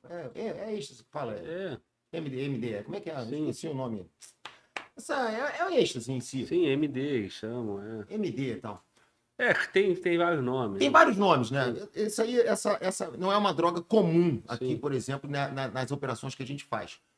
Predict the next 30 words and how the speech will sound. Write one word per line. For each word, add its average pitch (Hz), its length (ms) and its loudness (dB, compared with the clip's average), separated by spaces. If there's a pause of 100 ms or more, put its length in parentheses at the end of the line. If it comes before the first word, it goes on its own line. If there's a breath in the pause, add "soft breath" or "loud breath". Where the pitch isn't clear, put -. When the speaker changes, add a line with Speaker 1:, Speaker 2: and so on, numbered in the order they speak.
Speaker 1:
Você - 100 -8
quase 190 240 2
não 208 120 0
vê 139 100 0
a 127 40 0
apreensão 117 420 -6
disso - 180 -16
aí, 87 100 -14 (560)
né? 110 280 -8
Porque, - 180 -8
mas 139 160 2
tem 165 160 2
muito, 180 280 2
porque 104 120 -6
isso 113 160 -2
é - 20 2
muito 117 200 0
asfalto, 104 360 -4
isso - 120 -6
é - 20 -2
muito 139 160 -4
festa 147 240 -4
rave. 98 380 -8 (280)
Speaker 2:
Sim. 95 200 -8
Speaker 1:
Não 107 80 -4
sei 123 120 -6
como 120 140 -6
é 123 60 -6
que - 40 -18
funciona. 113 460 -10